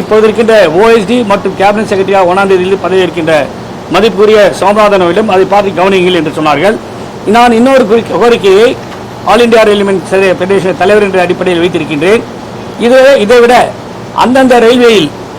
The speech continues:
பிரிட்டிஷ் காலத்தில் எப்படி இருந்ததோ அதே போல அதுக்கப்புறமும் இருந்தது,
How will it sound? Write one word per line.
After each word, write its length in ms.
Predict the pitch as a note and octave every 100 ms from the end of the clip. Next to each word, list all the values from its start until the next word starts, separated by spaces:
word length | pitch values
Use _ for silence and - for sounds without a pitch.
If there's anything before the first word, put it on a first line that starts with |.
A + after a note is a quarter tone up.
| -
பிரிட்டிஷ் 340 | G#3 D#4 B3+ B3
காலத்தில் 400 | A#3+ A3 A3+ G#3
எப்படி 160 | G3 A3+
இருந்ததோ 260 | G#3 G#3+ A#3+
அதே 140 | G3 G#3+ G3
போல 140 | G#3+ E3 - - -
அதுக்கப்புறமும் 540 | G3+ A3 G#3 C4 C4+ A#3
இருந்தது, 260 | G#3+ G3+